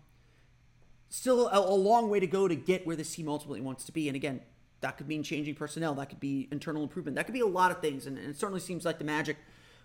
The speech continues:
are going to be, are, are, they'll be aggressive and, and open to opportunities, but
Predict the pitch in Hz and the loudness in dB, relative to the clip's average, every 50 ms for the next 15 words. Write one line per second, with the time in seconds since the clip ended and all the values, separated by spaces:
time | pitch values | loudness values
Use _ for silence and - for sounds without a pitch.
0 | _ _ - 175 185 185 170 165 180 170 170 165 156 165 - 165 139 151 147 147 | _ _ 6 8 8 8 8 6 4 4 4 2 -2 -4 -8 -6 -2 -2 0 0
1 | 143 135 135 - - - - - - - - - 185 180 165 - 180 185 - - | 0 -2 -4 -10 -20 -20 -20 -20 -20 -20 0 2 4 4 4 4 2 2 2 4
2 | 180 240 254 202 262 240 202 - - 190 180 160 - - - 165 160 143 143 - | 6 8 8 8 8 8 8 8 6 4 4 4 2 -2 -2 -4 -2 -2 -2 -4
3 | 151 - - 147 - - 175 180 175 180 160 - - - 151 - 143 - - - | -2 -2 -2 -2 4 6 6 6 6 0 -2 -2 0 0 0 -2 -2 -8 -8 -8
4 | 139 135 120 131 127 120 - 135 - - | -8 -6 -6 -6 -8 -6 -8 -8 -8 -8